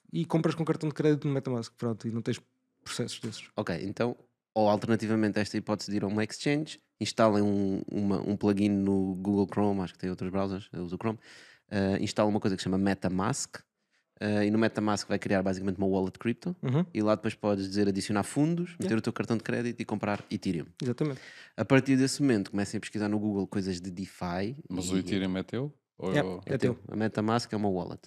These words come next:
Speaker 3: Hum.
Speaker 1: É teu.
Speaker 2: É
Speaker 1: Uhum.
Speaker 2: chamada Hot Wallet, né?
Speaker 1: Yep. É uma carteira
Speaker 2: Eh,
Speaker 1: tua.
Speaker 2: portanto, e a partir do momento que tens Ethereum ali naquela carteira, tu podes ir a qualquer site que esteja ligado ao web três
Speaker 1: Uhum.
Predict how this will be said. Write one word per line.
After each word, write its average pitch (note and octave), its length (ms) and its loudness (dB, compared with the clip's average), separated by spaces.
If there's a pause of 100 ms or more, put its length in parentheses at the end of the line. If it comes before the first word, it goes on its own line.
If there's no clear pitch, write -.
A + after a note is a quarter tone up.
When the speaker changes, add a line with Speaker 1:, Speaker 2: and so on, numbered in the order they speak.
(180)
Speaker 3:
Hum. D#2+ 120 -12
Speaker 1:
É - 60 -4
teu. A2 180 -8 (460)
Speaker 2:
É C3 40 -2
Speaker 1:
Uhum. A#2 140 0
Speaker 2:
chamada F#2+ 500 -4
Hot C3+ 180 0
Wallet, F2+ 360 -2
né? G#2+ 180 -10 (100)
Speaker 1:
Yep. B2 140 -6 (400)
É C3 60 -6
uma B2 340 -4
carteira G2+ 300 -2
Speaker 2:
Eh, G2 40 -2
Speaker 1:
tua. - 140 -8 (440)
Speaker 2:
portanto, G#2 360 -2
e G#2+ 60 2
a G#2+ 60 2
partir A#2+ 240 0
do A2+ 80 2
momento A#2+ 160 6
que - 40 -10
tens G#2 140 4
Ethereum G#2 380 2
ali G2+ 160 2
naquela G#2+ 280 0
carteira, C#3 400 -2
tu C#3 140 -10
podes A#2+ 240 0
ir A#2 80 0
a A#2 40 0
qualquer A#2 320 -2
site - 480 0
que - 60 -20
esteja G#2 240 -2
ligado G#2 280 2
ao F#2+ 80 0
web G2+ 140 -2
três - 360 -4
Speaker 1:
Uhum. C#3+ 180 -2